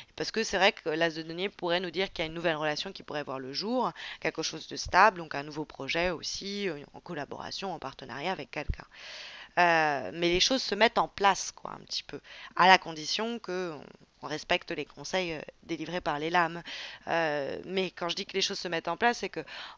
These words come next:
en avant-dernière lame pour, euh, ce mois de septembre, comme dern-, avant-dernier conseil du jeu, nous avons,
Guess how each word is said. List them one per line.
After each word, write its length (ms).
en 280
avant-dernière 680
lame 280
pour, 280
euh, 240
ce 180
mois 140
de 80
septembre, 680
comme 200
dern-, 400
avant-dernier 520
conseil 320
du 120
jeu, 180
nous 200
avons, 280